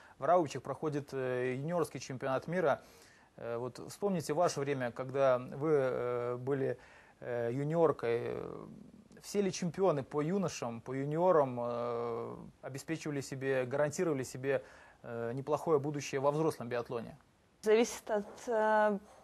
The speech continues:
Speaker 2: наверно, каких-то уже природных качеств спортсмена. И, естественно, это не нужно ставить, э, главенствующей целью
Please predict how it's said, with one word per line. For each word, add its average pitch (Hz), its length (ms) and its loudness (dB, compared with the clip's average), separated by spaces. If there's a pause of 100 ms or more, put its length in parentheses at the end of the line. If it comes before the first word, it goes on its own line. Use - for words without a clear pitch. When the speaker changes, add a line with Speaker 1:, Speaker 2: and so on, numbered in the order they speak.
(360)
Speaker 2:
наверно, 220 320 -4
каких-то 208 760 2 (580)
уже 214 180 -4
природных 214 560 4
качеств - 500 -6
спортсмена. 247 720 -2
И, 196 520 2
естественно, 214 500 -4
это 202 240 -6
не 208 140 -2
нужно 208 460 -2 (440)
ставить, 202 500 4 (180)
э, 196 300 4
главенствующей 208 840 2
целью 208 720 2